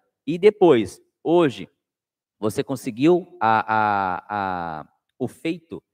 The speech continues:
de entrar em uma loja de novo, então, como, como maçom? Se sim,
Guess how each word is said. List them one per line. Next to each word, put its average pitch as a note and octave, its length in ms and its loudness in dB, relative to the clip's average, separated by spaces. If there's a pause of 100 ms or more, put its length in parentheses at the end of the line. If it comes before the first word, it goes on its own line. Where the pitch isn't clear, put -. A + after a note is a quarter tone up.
(120)
de G2+ 220 -10
entrar D#3 560 -4
em D#3 140 -10
uma B2 160 -2
loja B2 280 0
de G#2+ 80 -10
novo, A#2+ 240 -4
então, A2+ 220 -6
como, G#2+ 300 -10
como G#2 200 -10
maçom? D#3 640 -2 (600)
Se C3+ 180 -8
sim, G3 460 -10